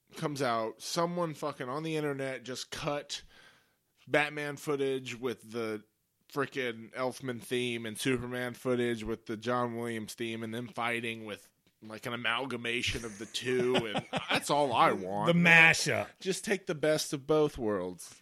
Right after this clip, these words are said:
Speaker 1: Miley Cyrus got it, dude. Hannah Montana knew.
Speaker 2: Yep.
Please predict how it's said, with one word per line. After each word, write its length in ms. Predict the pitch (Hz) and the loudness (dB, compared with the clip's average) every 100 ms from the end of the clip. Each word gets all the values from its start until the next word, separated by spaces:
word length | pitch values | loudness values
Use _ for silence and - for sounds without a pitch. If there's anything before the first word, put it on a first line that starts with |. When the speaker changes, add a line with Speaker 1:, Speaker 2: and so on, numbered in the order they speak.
| 101 | -4
Speaker 1:
Miley 300 | 143 220 269 | 2 6 6
Cyrus 460 | - 220 240 220 170 | 6 6 6 4 4
got 280 | 165 220 | 4 6
it, 160 | 175 123 | 6 4
dude. 220 | 135 143 | 2 0
Hannah 220 | 151 175 202 | 0 -2 0
Montana 440 | 202 202 196 185 | 0 0 0 2
knew. 400 | 170 208 156 95 _ - | 0 0 0 -2 _ -4
Speaker 2:
Yep. 340 | 113 127 165 | 4 8 8